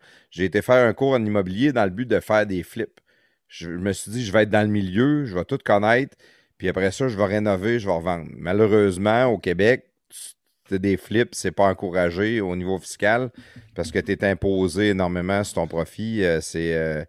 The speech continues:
euh, cinquante pour cent au provincial, je pense, ou, puis cent pour cent au fédéral ou le contraire, là, une patente comme ça, là. Fait que, tu sais, tu, tu, il, il, il t'encourage pas à aller faire un profit. Puis dans mon cours d'immobilier, ben, j'ai bifurqué, puis je suis allé en hypothèque parce que je suis un gars qui aime bien les maths, j'aime les, les, les, les calculs, ces affaires-là.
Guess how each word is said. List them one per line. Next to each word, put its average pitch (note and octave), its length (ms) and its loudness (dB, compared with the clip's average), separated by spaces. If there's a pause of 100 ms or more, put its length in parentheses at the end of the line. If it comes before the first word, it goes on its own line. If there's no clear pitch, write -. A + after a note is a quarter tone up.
(720)
euh, D2+ 240 -6
cinquante A2+ 500 -2
pour F#2+ 140 -8
cent A#2+ 260 -2
au G#2 140 0
provincial, G2+ 800 -2
je - 140 -12
pense, A2+ 480 -6
ou, F2 400 -12
puis - 120 -18
cent G#2 200 -2
pour F2+ 140 -12
cent - 160 -4
au - 20 -8
fédéral G2 560 2
ou G#2 80 -4
le E2+ 60 -8
contraire, E2+ 560 -2
là, E2 80 -10
une E2 80 -10
patente F#2 300 -8
comme D#2+ 160 -8
ça, E2+ 120 -8
là. D#2 140 -10 (440)
Fait G2 100 -6
que, - 60 -16
tu - 80 -2
sais, A#2+ 60 -4
tu, - 100 -18
tu, - 360 -18
il, B2 160 -4
il, C3 180 2 (120)
il B2+ 60 -10
t'encourage C3 540 6
pas C#3 100 4
à - 20 8
aller A#2 120 4
faire G#2+ 200 2
un G2 60 0
profit. E2+ 340 -8 (540)
Puis - 100 -20
dans C3 260 8
mon C3+ 220 6
cours D3 280 4
d'immobilier, A#2 760 0
ben, A2+ 140 4
j'ai G#2 160 -4
bifurqué, G#2 500 -4
puis A#2 80 -10
je - 60 -14
suis - 80 0
allé G2 120 2
en G2 120 0
hypothèque G2 440 -2
parce F2+ 180 -6
que - 60 -18
je F#2+ 40 0
suis F2+ 80 0
un F2 40 -2
gars G2 140 0
qui G2 100 -8
aime F2 140 -4
bien F#2+ 120 0
les F#2 160 -2
maths, G2 280 -2
j'aime F2+ 200 -4
les, E2+ 180 -6
les, D#2+ 260 -8
les, C#2+ 200 -10
les D#2 140 -10
calculs, F#2 400 -6
ces D#2+ 200 -10
affaires-là. D#2+ 400 -4